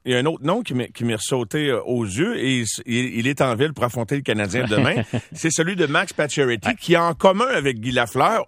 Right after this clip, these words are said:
Speaker 1: outre le nombre de points au, au bout de la ligne, d'avoir été six années de suite le meilleur pointeur des Canadiens de Montréal.
Speaker 2: Ouais, tout à fait. Puis tu sais, tu regardes la fiche de Max Pacioretty, encore une fois, lui aussi, ça se termine dans un genre de mini, euh, controverse,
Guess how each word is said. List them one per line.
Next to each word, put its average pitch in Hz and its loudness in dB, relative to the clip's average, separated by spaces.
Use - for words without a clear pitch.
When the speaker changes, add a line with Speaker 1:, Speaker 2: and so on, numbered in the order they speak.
Speaker 1:
outre 180 2
le 135 4
nombre 147 0
de 123 4
points 156 2
au, 113 -2
au 113 0
bout 113 0
de 127 0
la 113 4
ligne, 185 2
d'avoir 139 4
été 180 0
six - -2
années 185 2
de 127 2
suite - -4
le 120 2
meilleur 147 0
pointeur 156 0
des 107 -2
Canadiens 98 -2
de 98 -4
Montréal. 80 -4
Speaker 2:
Ouais, 156 4
tout - -6
à 202 8
fait. 139 6
Puis 131 -2
tu - -4
sais, 202 6
tu - -6
regardes 147 2
la 120 4
fiche 143 -2
de 117 0
Max 120 -2
Pacioretty, 113 0
encore 117 2
une 104 -2
fois, 120 2
lui 120 4
aussi, 131 4
ça 120 2
se - -8
termine 113 2
dans 107 4
un 107 6
genre 107 2
de 104 4
mini, 113 4
euh, 104 4
controverse, 120 4